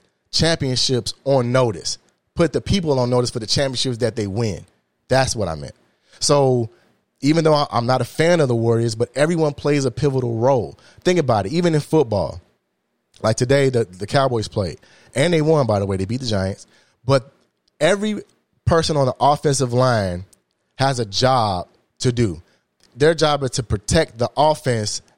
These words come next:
and when the ball is snapped. So how many people are on your o-, offensive line that are gonna be able to protect you while you quarterback this thing? Because some of you people, <laughs> some of you people, some of us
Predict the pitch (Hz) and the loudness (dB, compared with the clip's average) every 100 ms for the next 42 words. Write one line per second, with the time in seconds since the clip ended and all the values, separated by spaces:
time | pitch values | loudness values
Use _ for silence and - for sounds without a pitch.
0 | - 127 127 127 120 107 135 131 131 120 | -2 2 2 2 -2 -2 2 4 4 2
1 | - 120 107 - - - _ _ _ - | -2 -2 -2 -4 -20 -20 _ _ _ -2
2 | 127 214 208 170 196 151 131 127 143 139 | 2 2 0 0 0 2 2 2 2 2
3 | 151 143 - 113 120 101 107 160 156 139 | 4 2 -2 -2 -2 0 0 0 0 -2
4 | 117 127 139 113 98 95 - - - 120 | 0 2 2 2 -2 -6 -16 -10 -2 0
5 | 139 135 135 123 - 110 - 160 - 165 | 2 2 0 0 -4 -2 0 0 0 0
6 | 135 123 139 - 160 135 110 104 - 95 | 0 0 -4 0 2 2 0 -2 -2 -6
7 | - 90 76 - _ _ _ _ _ 139 | -4 -6 -6 -16 _ _ _ _ _ -2
8 | 135 135 - 190 226 175 - 175 135 123 | 2 2 2 0 0 -2 -4 -4 0 0
9 | 120 - _ _ _ - - - 98 90 | 0 -4 _ _ _ -10 -8 -6 -6 -6
10 | 101 87 - 160 208 196 139 113 113 - | -8 -6 -2 0 2 2 2 0 -2 -8